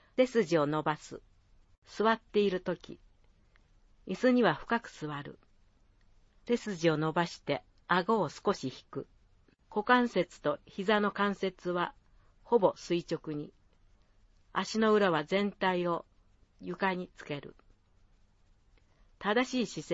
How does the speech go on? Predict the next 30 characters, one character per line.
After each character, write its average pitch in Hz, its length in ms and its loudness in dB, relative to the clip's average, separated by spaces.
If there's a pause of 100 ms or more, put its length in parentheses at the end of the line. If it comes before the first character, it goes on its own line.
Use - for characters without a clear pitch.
勢 - 20 -4
は 147 240 -4 (340)
頭 226 400 2
で 170 120 0
考 185 300 0
え 170 120 0
て 180 160 -12
保 196 180 -2
つ - 120 -10
の 143 120 -4
で 139 80 -8
は 135 100 -6
な 139 140 -10
く、 - 220 -14 (580)
筋 233 180 2
肉 190 260 2
が 143 140 0
緊 214 240 -2
張 202 200 0
す 190 140 -4
る 185 80 -2
こ 180 140 -2
と 175 120 -4
で 143 160 -6
保 180 200 -4
つ - 120 -12
も 135 120 -6
の 131 100 -6
で - 140 -14
す。 - 160 -20